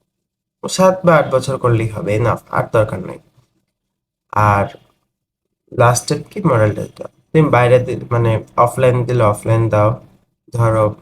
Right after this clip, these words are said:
অনেকে অনলাইনে মডেল টেস্ট দাও, অনলাইনেও দিতে পারো। আবার অনেকে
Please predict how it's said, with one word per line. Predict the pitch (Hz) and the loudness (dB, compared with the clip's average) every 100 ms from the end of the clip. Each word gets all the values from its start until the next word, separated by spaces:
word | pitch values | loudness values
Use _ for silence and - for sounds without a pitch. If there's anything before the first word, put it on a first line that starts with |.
| - | -4
অনেকে | 120 117 117 | -2 0 0
অনলাইনে | 113 104 107 113 113 | 2 2 0 0 0
মডেল | 110 104 107 | 0 -2 -4
টেস্ট | - 107 - | -6 -10 -2
দাও, | 107 107 | 0 0
অনলাইনেও | 107 113 120 120 117 | 0 0 0 0 -2
দিতে | 117 117 113 | -4 -4 -2
পারো। | 107 117 - _ _ - | -2 -2 -8 _ _ -6
আবার | 160 165 151 | 2 4 4
অনেকে | 139 131 | 0 0